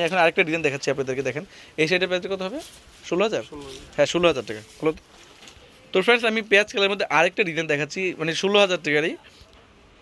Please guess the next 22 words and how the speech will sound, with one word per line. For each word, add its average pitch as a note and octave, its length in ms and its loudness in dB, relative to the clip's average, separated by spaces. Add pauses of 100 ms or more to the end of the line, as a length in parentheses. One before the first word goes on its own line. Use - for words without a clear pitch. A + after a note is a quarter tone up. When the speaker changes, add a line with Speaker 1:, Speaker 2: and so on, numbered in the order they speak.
(580)
Speaker 1:
মানে D#3+ 180 -2
এভরি A3 200 4
ডিজাইন B3 240 0 (100)
ভ্যারাইটিস G3+ 360 6 (160)
থাকবে, D3 260 -2
ভ্যারাইটিস, D#3+ 300 2 (180)
ইয়া, C#3+ 140 6 (380)
দামের E3 220 2 (160)
শাড়ি C#3+ 200 0
থাকবে। D#3 200 0 (440)
এই F#3+ 120 8
শাড়ি G#3 220 6
কিন্তু A3 200 0
অনেক G#3 200 2
সুন্দর F#3+ 280 0
একটা D#3+ 140 -4
শাড়ি, D#3 200 0
দেখেন C#3+ 160 -2 (100)
কত E3+ 100 -6 (140)
সুন্দর। F3+ 220 -2 (480)
সম্পূর্ণ G3 300 2 (100)
বডিতে G3+ 200 6